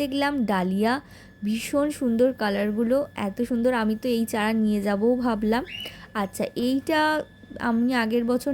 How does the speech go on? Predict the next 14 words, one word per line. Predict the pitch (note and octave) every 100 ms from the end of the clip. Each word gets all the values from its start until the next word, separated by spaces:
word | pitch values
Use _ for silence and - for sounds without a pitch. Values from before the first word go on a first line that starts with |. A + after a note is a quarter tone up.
| B3
নিয়ে | A3+ A3+
গেছিলাম, | B3 - A#3+ B3 C#4
কিন্তু | B3+ A3+ B3 A3+
জানি | A3+ G#3+ A3+
না | B3+ C4
কি | - C4 C#4
লাল | A#3 G#3+ G#3+
রঙের | A3 A3 B3+ -
কি | A#3+ A#3+
ফুল, | - A#3 B3+ - - - -
তোমরা | B3 G#3+ A3+ A#3+
এটার | A3 A#3+ A#3
নামও | A3+ A3+ A3
জানলে | G#3+ G3+